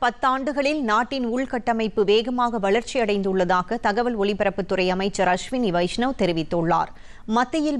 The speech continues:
பா ஜ க அரசு பொறுப்பேற்று பதினோரு ஆண்டுகள் நிறைவடைந்ததை தொடர்ந்து அவர் எழுதியுள்ள ஒரு சிறப்பு கட்டுரையில்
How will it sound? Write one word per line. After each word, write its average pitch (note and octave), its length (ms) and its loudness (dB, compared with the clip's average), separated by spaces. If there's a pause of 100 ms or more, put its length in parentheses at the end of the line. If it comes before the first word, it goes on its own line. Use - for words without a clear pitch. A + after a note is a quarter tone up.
பா A3 80 6 (140)
ஜ C#4 180 -2
க C4 120 0
அரசு A3 320 -4
பொறுப்பேற்று G#3+ 520 0
பதினோரு B3+ 460 2
ஆண்டுகள் A#3+ 400 -2
நிறைவடைந்ததை G#3 680 0 (140)
தொடர்ந்து F#3 400 2 (440)
அவர் B3 260 0
எழுதியுள்ள C#4 440 -2 (120)
ஒரு G#3 180 0
சிறப்பு C4+ 380 0
கட்டுரையில் G#3 520 0